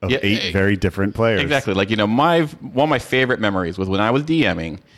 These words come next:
Speaker 2: and we're playing, and Jesse was, uh, he was the Firewatch. He, he's, he's guarding everyone at, you know, at night. And I, I had an owl bear just kind of walk through the, the, what you call it, the, uh, the camp.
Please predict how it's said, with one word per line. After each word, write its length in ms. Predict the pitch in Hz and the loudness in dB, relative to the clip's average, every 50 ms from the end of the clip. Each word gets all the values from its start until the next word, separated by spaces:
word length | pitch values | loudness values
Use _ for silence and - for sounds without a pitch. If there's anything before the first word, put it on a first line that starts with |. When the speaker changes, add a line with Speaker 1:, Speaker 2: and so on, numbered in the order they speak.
| - _ _ _ | -20 _ _ _
Speaker 2:
and 420 | - 92 95 92 92 92 87 90 92 92 | -4 -2 0 0 0 -2 -4 -6 -8 -6
we're 140 | - 104 104 | -4 -4 -2
playing, 400 | 101 - 113 110 107 107 101 101 | -2 0 0 2 2 2 0 -2
and 800 | - - 95 95 92 90 92 90 90 82 87 85 87 64 65 87 | -2 -2 0 0 2 0 0 -2 -4 -6 -8 -10 -12 -14 -14 -6
Jesse 340 | - 113 113 113 - 113 107 | -2 -2 -2 -2 -2 -4 -4
was, 380 | 104 98 98 95 95 95 90 90 | -2 0 0 -2 -2 -4 -6 -4
uh, 440 | 92 90 85 85 85 85 87 90 - | -4 -2 -2 -2 -2 -4 -4 -6 -6
he 100 | - 113 | -6 -4
was 220 | 113 117 107 92 92 | -2 -2 -4 -4 -4
the 100 | 95 90 | -6 -6
Firewatch. 600 | - - 110 104 95 90 87 85 85 82 82 - | -4 -2 0 2 2 2 2 0 -2 -2 -4 -6
He, 80 | 85 | -8
he's, 220 | 82 95 95 95 - - | -6 -6 -6 -6 -8 -8
he's 200 | 95 98 92 90 | -8 -8 -8 -8
guarding 560 | - - 104 104 113 113 117 113 110 110 107 - - - - - - - - | -6 -2 0 0 2 0 0 -2 -2 -4 -6 -10 -14 -20 -20 -20 -16 -8 -4
everyone 520 | 95 92 101 95 98 95 92 92 92 85 | -2 0 2 2 2 2 2 2 0 -2
at, 340 | - - 90 85 - - - | -2 -2 -2 -2 -4 -4 -6
you 80 | 92 92 | -2 0
know, 220 | 87 87 85 85 - | 0 2 0 0 0
at 140 | - 95 80 | -2 -2 -2
night. 360 | 90 92 85 82 85 - - - _ _ _ _ _ _ _ | -2 -2 -2 -2 -4 -8 -12 -20 _ _ _ _ _ _ _
And 360 | 101 101 98 95 95 92 90 - - - | -4 -2 -2 -2 -2 -4 -6 -8 -8 -4
I, 320 | 98 98 98 95 92 80 - - | -2 0 0 0 -2 -4 -6 -4
I 180 | - 95 90 90 - _ | -4 -4 -4 -4 -10 _
had 220 | - - - 117 110 | -10 -4 -4 -2 -2
an 100 | 107 - | -2 -2
owl 300 | - 98 98 101 98 101 | -2 0 0 2 2 0
bear 340 | 90 85 87 82 78 80 80 | 0 0 -2 -2 -2 -4 -6
just 220 | 82 - 90 - - | -8 -8 -12 -10 -6
kind 200 | - 95 92 87 | -4 -4 -4 -4
of 200 | 85 80 76 80 | -6 -8 -10 -6
walk 500 | 87 92 92 98 98 - - - _ - | -2 0 0 0 0 -2 -6 -14 _ -18
through 640 | - - 92 92 87 85 85 85 85 90 69 - - - - | -14 -12 -8 -8 -6 -6 -6 -6 -8 -8 -10 -12 -16 -20 -12
the, 540 | 107 98 92 95 92 92 90 90 - - 82 - _ _ - | -8 -6 -4 -4 -4 -4 -6 -6 -8 -10 -16 -20 _ _ -10
the, 100 | 98 95 | -6 -4
what 140 | 104 110 - | -4 -4 -4
you 80 | - | -4
call 180 | - 92 80 76 | -4 -4 -4 -4
it, 100 | 71 - | -4 -4
the, 220 | 85 87 90 87 | -4 -2 -2 -2
uh, 60 | 87 | -2
the 100 | - 92 92 | -2 -4 -4
camp. 360 | - - 139 95 87 - - | -2 -2 -2 -2 -2 -4 -8